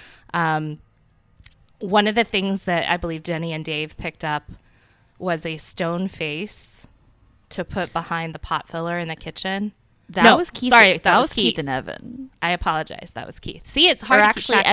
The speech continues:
Speaker 2: Evan did not. I can't include Evan in this decision, actually.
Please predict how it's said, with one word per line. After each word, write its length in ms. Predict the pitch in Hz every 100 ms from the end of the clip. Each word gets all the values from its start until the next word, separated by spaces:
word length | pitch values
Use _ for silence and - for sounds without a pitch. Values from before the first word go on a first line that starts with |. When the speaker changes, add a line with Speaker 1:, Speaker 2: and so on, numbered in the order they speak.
| 214
Speaker 2:
Evan 200 | 240 226
did 140 | 196
not. 240 | 175 165 - - - - - - - _ - _
I 160 | 208 247
can't 400 | - 294 285 -
include 400 | 214 - 202 196
Evan 340 | 160 156 160
in 80 | 151
this 180 | 147 -
decision, 480 | - - 95 87 82
actually. 500 | 80 - - -